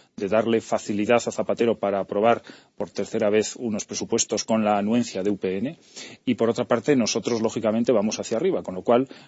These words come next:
lo que estamos ahora mismo, mm, en fin, en la expectativa de ver qué es lo que ocurre de aquí a las elecciones es si esta dinámica es más rápida o menos rápida, pero que la dinámica es que U P N baja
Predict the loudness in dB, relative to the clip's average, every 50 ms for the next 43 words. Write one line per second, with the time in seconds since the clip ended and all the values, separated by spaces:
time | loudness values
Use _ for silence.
0 | _ -6 -2 0 0 0 0 0 0 0 0 0 0 2 2 2 2 0 0 2
1 | 2 0 0 2 2 2 2 2 2 0 -2 -4 -8 -8 -8 -8 -8 -10 -4 0
2 | 0 2 2 2 2 0 0 0 -2 -8 -6 -6 -6 -2 0 2 2 4 4 4
3 | 4 2 2 2 -2 -6 -4 -4 -4 -4 -2 -2 0 0 0 0 -2 -4 -4 -2
4 | -2 -2 -4 -4 -6 -6 -4 -2 -2 0 0 -2 -4 -6 -10 -16 -16 -8 -6 -4
5 | 0 0 2 2 2 2 2 2 2 4 4 4 4 2 -2 -4 -2 0 0 2
6 | 4 2 2 2 2 0 2 2 2 2 2 2 2 4 2 2 2 0 -2 -2
7 | -2 -2 -2 0 0 0 2 2 2 2 2 2 2 4 4 6 4 4 2 2
8 | 0 2 2 2 0 2 4 4 4 2 0 -6 -10